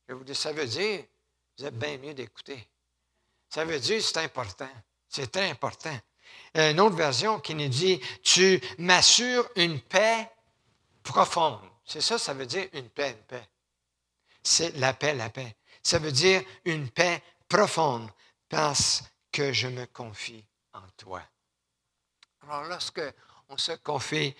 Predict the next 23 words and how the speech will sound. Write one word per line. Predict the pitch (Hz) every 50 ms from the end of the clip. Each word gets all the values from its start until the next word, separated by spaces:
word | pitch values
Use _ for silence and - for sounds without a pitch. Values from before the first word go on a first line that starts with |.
| - - - - _ -
au | 151
Seigneur, | 135 - - 139 135 135 139 139 135 131 120 - - - _ _ -
il | 143 135 139
nous | 135 131 131
donne | 117 113 131 131 139 135 120
la | 117 123 120
paix | - _ - 131 127 120 113 110 _ _ _ _ _ _ _ _ _ _ _ -
de | 135 135 123 110 98 92 _ _ _ _
Dieu. | - - - 120 104 92 - _ _ _ _ _ _ _ _ _
Alors, | - 117 123 139 135
on | 131 127 143
a | 156
la | 151 147 131 127
paix | - - 170 170 165 156 143 135 _ _ _ _ _ _ _ _
avec | - 107 104 104 139 190 220 -
Dieu, | - - 196 196 190 226 - - _ _ _ _ _ _ _ _ _ _ _ _ _ _ _ _
parce | - 113 - -
qu'il | - 131
n'y | 123
a |
pas | 120 160 151
de | -
conflit, | _ - 139 135 117 - - 147 156 180 247 -